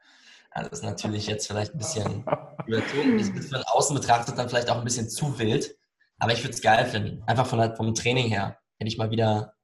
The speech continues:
Speaker 1: so einen schönen Fokus darauf, darauf.
Speaker 2: Ich kann dich da auf jeden Fall abholen, denn, ähm,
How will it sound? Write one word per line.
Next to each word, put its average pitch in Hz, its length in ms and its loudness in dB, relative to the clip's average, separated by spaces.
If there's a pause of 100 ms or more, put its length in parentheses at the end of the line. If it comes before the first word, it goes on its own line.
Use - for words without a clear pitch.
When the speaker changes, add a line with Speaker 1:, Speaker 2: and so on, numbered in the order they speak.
Speaker 1:
so - 100 -10
einen 104 60 0
schönen 117 220 0
Fokus 117 340 -2
darauf, - 380 -8
darauf. 110 420 -4 (1300)
Speaker 2:
Ich 123 120 -6
kann 165 140 6
dich 185 120 4
da 147 160 6
auf 131 140 2
jeden 139 220 4
Fall 139 180 0
abholen, 135 500 4
denn, 120 360 2
ähm, 117 680 -2